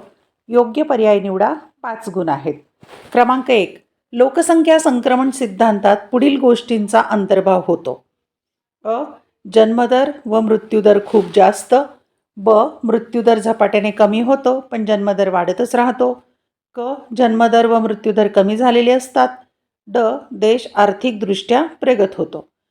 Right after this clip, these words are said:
आता यापैकी, अं, कोणते पर्याय आहेत ते पाहूया आपण. क्रमांक एक अ आणि ब, दोन अ आणि क, तीन अ, ब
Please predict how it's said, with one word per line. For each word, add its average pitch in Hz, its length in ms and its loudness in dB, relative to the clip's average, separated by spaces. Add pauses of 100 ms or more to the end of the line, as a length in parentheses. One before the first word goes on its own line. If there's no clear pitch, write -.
(260)
आता 226 440 -2 (100)
यापैकी, 240 680 0 (360)
अं, 220 260 -8
कोणते 240 340 0
पर्याय 240 400 4
आहेत 214 240 2 (100)
ते - 40 -4
पाहूया 214 460 0
आपण. 151 260 -8 (800)
क्रमांक 240 380 -2
एक 233 300 2 (180)
अ 247 280 -2 (120)
आणि 240 200 0
ब, 196 120 2 (960)
दोन 226 400 2 (180)
अ 240 240 4 (120)
आणि 226 140 -2 (140)
क, 220 60 0 (880)
तीन 254 380 -6 (180)
अ, 233 340 0 (180)
ब 190 200 -4